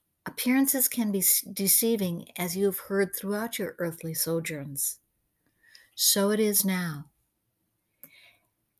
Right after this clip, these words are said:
That which seems heavy is becoming light, and that which appears unacceptable is becoming interesting, as ideas,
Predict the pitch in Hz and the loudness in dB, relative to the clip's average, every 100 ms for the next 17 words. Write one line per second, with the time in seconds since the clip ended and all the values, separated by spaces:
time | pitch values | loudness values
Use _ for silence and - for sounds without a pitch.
0 | _ 196 165 220 262 - 262 - - 208 | _ -8 -2 0 0 -2 -2 2 4 4
1 | 202 196 208 220 190 175 - 185 165 190 | 2 0 0 0 2 0 -2 -6 -4 -4
2 | - 190 190 170 175 180 151 - - _ | -2 -2 0 -2 -2 -4 -6 -10 -18 _
3 | _ _ _ _ _ _ - - - 233 | _ _ _ _ _ _ -16 -14 -2 4
4 | 233 240 247 - 240 - - - 196 - | 8 8 8 4 2 0 0 0 2 2
5 | - 208 220 - 240 240 - 170 160 - | 2 2 4 4 4 2 -2 -2 -2 -4
6 | 190 170 190 - 208 196 208 226 240 214 | -6 -4 -2 0 0 0 -2 -2 0 2
7 | - 123 - _ _ _ _ _ - - | 0 -4 -10 _ _ _ _ _ -20 -20
8 | - _ 180 170 180 170 175 190 220 240 | -20 _ -4 0 0 0 2 2 0 0
9 | - | -4